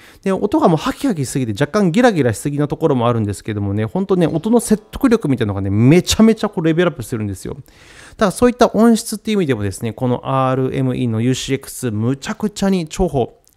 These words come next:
しております。で、今画面の方にですね、うっすらと出ているんですけれども、これがその実際にその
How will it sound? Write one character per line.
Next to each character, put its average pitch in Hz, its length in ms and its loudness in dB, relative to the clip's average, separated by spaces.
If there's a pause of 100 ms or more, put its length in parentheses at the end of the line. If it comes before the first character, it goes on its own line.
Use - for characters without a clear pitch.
し - 80 -18
て 135 80 0
お 123 40 4
り 113 80 0
ま 113 120 -2
す。 - 200 -6 (760)
で、 247 180 6
今 233 320 4
画 175 120 4
面 208 120 6
の 214 80 4
方 208 140 2
に 156 60 4
で 120 80 2
す - 100 -6
ね、 - 80 -4
う 123 60 -2
っ - 20 -2
す - 140 0
ら 151 100 6
と 110 100 -2
出 127 140 0
て 123 120 -4
い 120 120 0
る 117 100 2
ん 110 60 0
で 101 100 -2
す - 160 -8
け 120 120 -2
れ 120 80 0
ど 123 100 -2
も、 170 160 2
こ 233 140 2
れ 254 80 4
が 240 80 2
そ 233 100 -2
の 208 80 0
実 208 80 -2
際 208 240 0
に 202 140 2
そ 190 120 -2
の 175 300 0